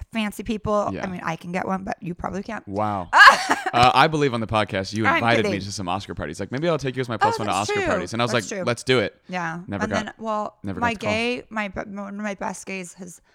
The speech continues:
Speaker 1: husband was sick, so I only went because of that. Otherwise, I wasn't gonna go. I was
Speaker 2: This
Speaker 1: just
Speaker 2: is
Speaker 1: gonna
Speaker 2: Elton's.
Speaker 1: stay in. Yeah.
Speaker 2: Wow. If I was at Elton John's Oscar party,
Speaker 1: You would not be here today.
Speaker 2: <laughs>
Speaker 1: You wouldn't.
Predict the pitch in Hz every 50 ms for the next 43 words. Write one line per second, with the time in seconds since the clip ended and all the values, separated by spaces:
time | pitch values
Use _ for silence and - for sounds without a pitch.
0 | _ _ _ - 220 214 190 196 196 190 196 - - 180 175 - - 190 - -
1 | - - - 175 165 - - - 190 190 190 190 - - 214 202 180 180 175 170
2 | 170 165 160 - - - _ _ _ _ _ _ - 185 - 190 185 180 175 151
3 | - - 220 233 247 240 233 226 190 190 185 196 196 160 160 160 - - - -
4 | - - 170 180 - 202 - 185 180 175 185 180 180 170 165 175 175 156 - _
5 | _ _ _ - 190 175 - - - - - - - 87 - - - - - -
6 | - _ _ _ _ - - - - _ - 123 127 127 131 123 123 123 117 117
7 | 113 110 110 113 113 - 131 - 127 127 123 123 127 117 - _ _ _ _ _
8 | _ _ _ _ _ _ _ - 202 240 247 233 196 208 196 - - 180 170 -
9 | 160 165 - 170 - - 269 269 262 180 - 117 - - - - - - - -
10 | 208 233 214 196 233 214 180 - - -